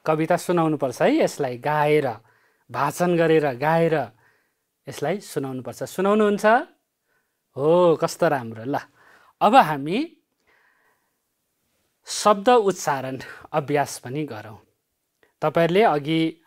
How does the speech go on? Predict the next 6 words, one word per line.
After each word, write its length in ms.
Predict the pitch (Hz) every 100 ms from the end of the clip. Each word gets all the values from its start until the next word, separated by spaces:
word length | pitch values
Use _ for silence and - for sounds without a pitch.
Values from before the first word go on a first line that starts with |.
| -
आ, 220 | 131 127 - _ _ _ _ _
कविता 540 | 160 156 160 160 160 151 -
गाउने 440 | 123 160 165 170
क्रममा 520 | 170 147 139 147 233 302 _ _ _ _ -
है, 160 | 175
मैले 500 | 170 151 147 151 -